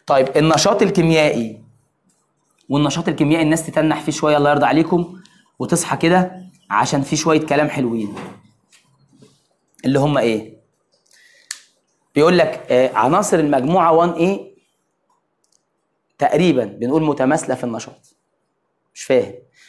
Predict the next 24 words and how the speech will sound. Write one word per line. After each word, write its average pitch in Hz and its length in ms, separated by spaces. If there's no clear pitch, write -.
يعني 127 300
عندها 123 420
خاصية 143 400
تدرج 180 840
أو 117 100
تدرج 165 360
في - 100
خاصية - 180
النشاط 156 280
الكيميائي، 117 420
بمعنى 139 500
لما 127 140
أقول 156 180
لك - 340
وان 185 200
ايه 202 140
كلها 170 480
نشطة 165 400
جدًا 127 360
في - 100
التفاعل. - 420
كلها 143 300
إيه؟ 175 420
نشطة. 147 520